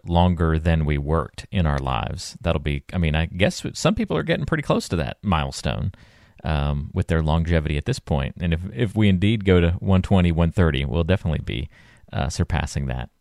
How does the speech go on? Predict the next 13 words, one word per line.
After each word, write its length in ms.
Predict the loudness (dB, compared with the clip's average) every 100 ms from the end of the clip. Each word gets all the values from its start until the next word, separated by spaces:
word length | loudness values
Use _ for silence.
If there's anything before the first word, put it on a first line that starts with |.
| _ -10
Uh, 240 | -8 -8 -12
it's 240 | -16 -16
kinda 280 | -6 0 2
weird 240 | 2 0 0
to 40 |
think 160 | 0 0
about 220 | -2 -2
that 140 | -4
a 60 | -4
little 120 | -6
bit, 180 | -6 -6
Kevin, 320 | -4 -4 -4
but 200 | -4 -6